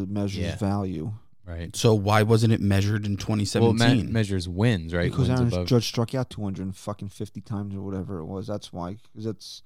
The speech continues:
Speaker 3: Okay, so his war was that good despite that. That's how good of a season he had.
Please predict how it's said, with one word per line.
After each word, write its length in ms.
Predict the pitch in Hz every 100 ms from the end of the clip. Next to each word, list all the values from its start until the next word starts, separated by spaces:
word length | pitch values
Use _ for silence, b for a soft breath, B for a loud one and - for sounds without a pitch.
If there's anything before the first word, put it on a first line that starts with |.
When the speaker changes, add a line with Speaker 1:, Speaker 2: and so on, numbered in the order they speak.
| -
Speaker 3:
Okay, 280 | 127 123
so 180 | 104 123
his 220 | 110 120
war 280 | 104 107 120
was 200 | 120 104
that 200 | 98 98
good 160 | 113 101
despite 680 | 98 - - - 117 110 -
that. 220 | 92 80
That's 220 | - 110
how 100 | -
good 220 | 110 117 110
of 80 |
a 40 | 98
season 560 | - - 131 143 113
he 140 | 101 98
had. 380 | 98 95 80